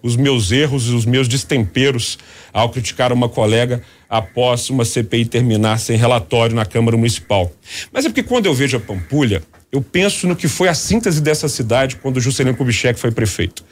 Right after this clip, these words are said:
Ali havia um lago com uma grande oportunidade e havia quem discutisse e defendesse: vamos construir um conjunto habitacional,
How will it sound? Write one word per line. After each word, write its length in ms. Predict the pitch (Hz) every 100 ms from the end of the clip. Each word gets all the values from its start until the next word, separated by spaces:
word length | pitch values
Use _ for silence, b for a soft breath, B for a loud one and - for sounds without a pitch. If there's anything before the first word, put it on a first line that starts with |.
| B B B B
Ali 240 | 113 190
havia 200 | 262 185
um 80 | 180
lago 320 | 131 160 156
com 100 | -
uma 100 | 147
grande 240 | 113 160 165
oportunidade 840 | - 123 123 107 101 147 131 113
e 80 | 135
havia 340 | 214 220 285
quem 220 | 311 254 277
discutisse 760 | 214 - 208 - 226 233 -
e 20 |
defendesse: 580 | 156 165 160 139 147 151
vamos 180 | - -
construir 360 | 240 208 170 185
um 80 |
conjunto 400 | 180 147 131 147
habitacional, 840 | 127 127 135 135 214 180 214 190